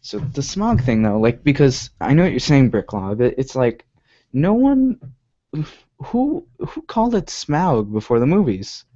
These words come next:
Like, I don't get that. Like, everyone, it, it's Smog.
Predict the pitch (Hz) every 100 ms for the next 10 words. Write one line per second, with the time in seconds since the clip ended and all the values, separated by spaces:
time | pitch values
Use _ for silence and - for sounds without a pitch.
0 | _ _ _ _ - 127 185 226 254 254
1 | 127 95 - 120 71 - 151 226 226 214
2 | 196 - - - - - 143 160 117 92